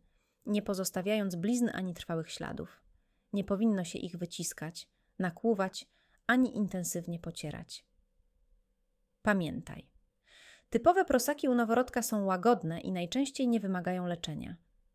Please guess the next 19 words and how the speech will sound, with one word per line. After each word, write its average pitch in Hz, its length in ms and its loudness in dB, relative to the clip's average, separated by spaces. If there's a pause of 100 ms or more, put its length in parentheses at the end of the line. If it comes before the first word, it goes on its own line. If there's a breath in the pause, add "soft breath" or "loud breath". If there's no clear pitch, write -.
(140)
Konsultacji 190 680 0
wymagają 190 420 0
natomiast 185 680 -4
zmiany 190 440 0
nietypowe, 202 680 0 (440)
zaczerwienione, 196 800 0 (400)
bolesne, 190 680 4 (340)
bardzo 262 380 8
liczne 208 400 0 (360 loud breath)
albo 285 240 6
utrzymujące 208 640 0
się - 120 -6
przez 165 200 -4
długi 170 280 -6
czas. - 420 -8 (1040)
Ile 294 220 6
kosztuje 220 460 0
usunięcie 180 540 -4
prosaka? - 600 -8